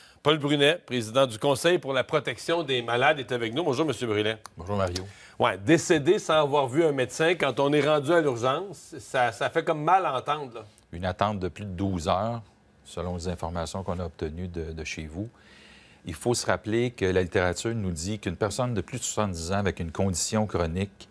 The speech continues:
Speaker 2: va voir sa santé se dégrader à mesure qu'elle va attendre. Autrement dit, si la personne est cotée trois à un moment donné, quand elle est admise, il se peut qu'elle se dégrade, son, son état de santé se dégrade et qu'elle ait besoin plus urgemment de voir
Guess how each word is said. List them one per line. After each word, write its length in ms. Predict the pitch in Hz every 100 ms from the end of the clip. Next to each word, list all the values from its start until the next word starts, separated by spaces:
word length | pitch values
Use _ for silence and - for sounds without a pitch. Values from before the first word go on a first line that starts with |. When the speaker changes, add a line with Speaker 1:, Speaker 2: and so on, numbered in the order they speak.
| - - -
Speaker 2:
va 120 | 87
voir 240 | 82 101 104
sa 160 | 82
santé 400 | - 85 82 104
se 140 | - 80
dégrader 760 | 80 110 104 90 82 98 101
à 60 | 82
mesure 440 | 87 82 92 101
qu'elle 140 | 87 76
va 140 | 85
attendre. 320 | 76 90 85 76 69 - - - - - -
Autrement 420 | 87 104 113 104
dit, 140 | 90 127
si 100 | -
la 80 | 95
personne 460 | 92 - 127 113
est 80 | 85
cotée 320 | - 90 98
trois 500 | - 87 98 110 113
à 60 | 90
un 20 |
moment 300 | 85 92 101
donné, 340 | 90 85 104
quand 180 | 104 80
elle 100 | 85
est 80 | 82 - -
admise, 640 | 80 78 104 127 120 - - - - -
il 80 |
se 140 | - 85
peut 240 | - 117
qu'elle 200 | - 82
se 140 | - 90
dégrade, 720 | 85 120 104 101 101 98 80
son, 320 | - 82 80
son 200 | - 85
état 200 | 87 92
de 60 |
santé 280 | - 87 98
se 160 | 107 85
dégrade 480 | 82 80 82 104 107 - - 95
et 80 |
qu'elle 200 | 92 101
ait 80 | 120
besoin 500 | 113 107 95 110 131 - _ - - -
plus 280 | - 160 113
urgemment 520 | 110 90 98 92 107
de 120 | 101 87
voir 520 | 78 90 98 104